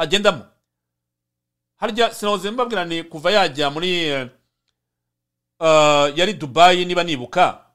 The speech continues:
hari abavuga ngo ajya, niho ajya gusinzira gufata ibitotsi.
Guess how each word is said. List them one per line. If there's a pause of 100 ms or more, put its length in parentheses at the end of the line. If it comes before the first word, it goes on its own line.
(640)
hari
abavuga
ngo
ajya,
niho
ajya
gusinzira
gufata
ibitotsi.